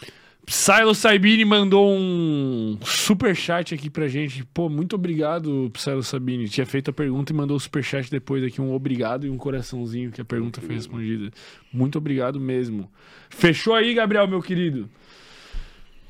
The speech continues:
Speaker 1: A minha mãe mandou uma pergunta aqui. Ela mandou no privado,
Speaker 2: <laughs> É.
Speaker 1: daí, pô, ela tá acompanhando,
Speaker 2: Ah,
Speaker 1: pô.
Speaker 2: tranquilo.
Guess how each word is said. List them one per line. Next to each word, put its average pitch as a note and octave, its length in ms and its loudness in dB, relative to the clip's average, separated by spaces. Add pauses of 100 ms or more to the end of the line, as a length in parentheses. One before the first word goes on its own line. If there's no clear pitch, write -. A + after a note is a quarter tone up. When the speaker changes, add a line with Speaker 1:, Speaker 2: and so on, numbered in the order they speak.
Speaker 1:
A D#3+ 80 6
minha D#3 160 0
mãe D#3 120 0
mandou D3 180 -2
uma C#3 60 -4
pergunta A#2+ 360 -6
aqui. G#2 140 -12 (880)
Ela C3+ 100 -10
mandou A#2 260 -2
no A#2+ 140 -4
privado, A#2 360 0
Speaker 2:
<laughs> D#3 40 0
É. D#3 60 0
Speaker 1:
daí, A2 200 -2
pô, G#2 140 -4
ela G#2+ 100 0
tá A#2 160 -2
acompanhando, A2 540 -4
Speaker 2:
Ah, - 40 -4
Speaker 1:
pô. - 140 -14
Speaker 2:
tranquilo. G#2+ 460 -8